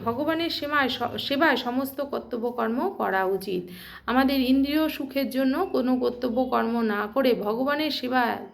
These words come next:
যেটা ভগবান ভালোবাসবে সেরকম কর্ম করা আমাদের উচিত। এইভাবে চর্চার ফলে শুধু যে কর্মফলের বন্ধন থেকে মুক্ত হওয়া যায় তা নয়, এছাড়া ভগবানের প্রতি অপ্রাকৃত প্রেম ভক্তি সেবা চর্চার পর্যায়ে ক্রমশ উন্নীত হওয়া যায়,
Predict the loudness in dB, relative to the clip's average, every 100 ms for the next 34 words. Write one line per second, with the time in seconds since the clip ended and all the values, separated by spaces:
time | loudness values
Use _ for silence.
0 | -2 0 2 2 0 -2 0 2 2 4
1 | 4 4 2 0 0 0 0 -2 -2 -4
2 | 0 0 0 -2 -4 -8 -16 -20 -20 -2
3 | 2 4 4 2 0 -2 0 0 -2 -4
4 | -8 -8 -10 -10 -10 -20 -20 _ 2 4
5 | 4 2 0 2 2 2 0 0 0 2
6 | 2 0 -10 -20 -14 -6 -4 -2 0 0
7 | 2 2 2 0 -2 0 2 2 2 2
8 | 2 0 -2 0 0 -2 -4 -2 0 0
9 | 0 0 0 0 2 2 0 -2 -8 -16
10 | -20 _ 0 0 0 0 0 0 0 0
11 | 0 0 0 0 -2 0 2 2 0 -2
12 | 0 -2 -2 0 0 0 0 -2 -4 -4
13 | -2 -2 0 0 -2 -2 -4 -2 -2 -2
14 | -2 -2 -2 -2 0 0 0 0 2 2
15 | 0 0 0 0 -2 -2 -2 -4